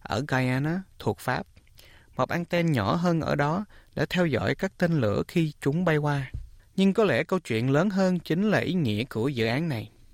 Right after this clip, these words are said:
Châu Âu và Úc đang cùng đầu tư vào cơ sở hạ tầng cần thiết cho việc khám phá hệ mặt trời lâu dài. Đằng sau thép và điện tử là các tập đoàn châu Âu như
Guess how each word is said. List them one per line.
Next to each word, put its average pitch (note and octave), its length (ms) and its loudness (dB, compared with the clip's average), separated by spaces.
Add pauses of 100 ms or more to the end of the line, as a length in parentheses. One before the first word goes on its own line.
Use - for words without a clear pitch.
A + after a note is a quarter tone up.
(420)
Châu D#3 160 2
Âu D#3+ 240 2
và C3+ 120 0
Úc B2 220 -2 (400)
đang D#3+ 160 2
cùng A2 340 -2
đầu G#2 160 -2
tư C#3 240 2
vào G#2+ 260 0
cơ C#3 240 -2
sở G#2+ 300 -2
hạ A2 180 -6
tầng G#2+ 300 -2 (340)
cần - 160 -6
thiết C3+ 300 -2
cho C#3 180 2
việc A2+ 240 -2
khám D3 200 -4
phá D3 360 -2
hệ G#2+ 200 -4
mặt G#2+ 260 -4
trời G2+ 240 -2
lâu A2 220 -2
dài. A2 320 -8 (600)
Đằng B2 120 0
sau D3+ 160 -2
thép F#3 320 -4
và C3 100 2
điện B2+ 160 -2
tử A2+ 260 -6
là D3+ 120 -4
các - 180 -4
tập - 160 -6
đoàn A2+ 260 -2
châu C3 180 -4
Âu C#3+ 280 0
như C3+ 200 -2